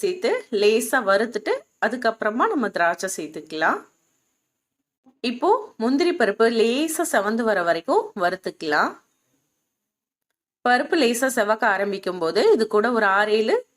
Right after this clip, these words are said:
திராட்சை சேர்த்துக்கோங்க. சேர்த்துட்டு அதையும் நல்லா நம்ம கூட சேர்த்து வறுத்துக்கலாம். திராட்சை வந்து லைட்டா உப்பி வர வரைக்கும் வறுத்துக்கோங்க. நீங்க இதுல எந்த நட்ஸை வேணாலும் நீங்க பொடியா கட் பண்ணி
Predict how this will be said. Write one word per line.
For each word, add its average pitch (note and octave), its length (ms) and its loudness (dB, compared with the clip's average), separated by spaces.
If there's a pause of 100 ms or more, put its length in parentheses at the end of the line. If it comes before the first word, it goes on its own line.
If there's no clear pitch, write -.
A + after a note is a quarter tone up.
(520)
திராட்சை A3 360 0 (100)
சேர்த்துக்கோங்க. F3+ 540 -4 (400)
சேர்த்துட்டு A#3 500 0 (680)
அதையும் D4 400 2
நல்லா G#3+ 300 0
நம்ம F3 140 -6 (140)
கூட G3 120 2 (120)
சேர்த்து E3 260 -2 (280)
வறுத்துக்கலாம். D3+ 600 0 (680)
திராட்சை C4+ 400 0
வந்து A#3+ 160 2 (100)
லைட்டா A3 320 2 (120)
உப்பி C#4 200 -2 (100)
வர G#3 100 2 (100)
வரைக்கும் F3+ 380 0 (200)
வறுத்துக்கோங்க. F3+ 580 -2 (720)
நீங்க B3+ 240 0
இதுல A#3+ 180 4 (300)
எந்த B3 140 2 (100)
நட்ஸை B3 320 0
வேணாலும் A#3+ 380 2
நீங்க A3 220 0
பொடியா G#3+ 280 2 (100)
கட் G3+ 180 -4
பண்ணி A3+ 160 0